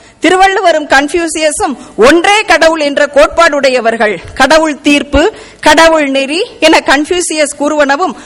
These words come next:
ஆதி பகவன் முதற்றே உலகு என்று வள்ளுவர் கூறுவதும் இதற்கு தக்க சான்றாகும். கடவுள் நெறி என ஒன்று உண்டு என்று இருவரும், இருவருமே நம்புகின்றனர். கன்ஃபூசியஸ் அதுவே தாவோ என்கின்றார். திருவள்ளுவர் அதனை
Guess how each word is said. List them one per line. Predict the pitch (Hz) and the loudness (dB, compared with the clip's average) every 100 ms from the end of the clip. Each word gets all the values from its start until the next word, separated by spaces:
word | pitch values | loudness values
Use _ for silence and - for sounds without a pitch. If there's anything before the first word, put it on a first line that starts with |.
| - - | -20 -2
ஆதி | 233 330 403 392 | 2 4 4 2
பகவன் | 330 311 320 320 285 | 2 0 0 -2 -4
முதற்றே | 269 339 339 339 302 | 0 0 0 -2 -2
உலகு | 269 320 320 320 | -2 -2 -2 -4
என்று | 285 277 | -4 -2
வள்ளுவர் | 254 269 339 311 285 | -2 -2 0 -2 0
கூறுவதும் | 285 277 277 330 233 - - - | -2 0 0 -2 -6 -14 -16 -2
இதற்கு | 285 302 294 285 | 0 2 0 0
தக்க | 247 240 349 339 | 0 2 0 2
சான்றாகும். | 269 254 247 233 226 196 - _ - | 0 2 0 -2 -2 -6 -10 _ -2
கடவுள் | 277 349 392 403 | 0 2 2 0
நெறி | 359 330 370 | -2 -2 -2
என | 311 294 | -2 -2
ஒன்று | 277 262 262 | -2 -2 -6
உண்டு | 262 320 359 | -4 -4 -2
என்று | 302 277 269 | -2 -2 -6
இருவரும், | 294 339 339 320 - | -2 0 0 -4 -4
இருவருமே | 277 359 359 330 330 | -2 0 -2 -2 -2
நம்புகின்றனர். | 277 269 269 247 233 214 196 - - - - | -2 -2 -4 -2 -2 -2 -6 -10 -20 -8 0
கன்ஃபூசியஸ் | 302 427 466 480 440 349 294 | 0 2 0 -2 -4 -4 -2
அதுவே | 285 320 339 | -2 -2 -2
தாவோ | 277 277 339 | 2 2 2
என்கின்றார். | 349 294 269 254 233 233 214 - - | 0 -2 -4 -6 -2 -2 -2 -6 -6
திருவள்ளுவர் | 339 381 381 339 294 269 | -2 0 0 2 0 0
அதனை | 262 254 254 | -2 -4 -6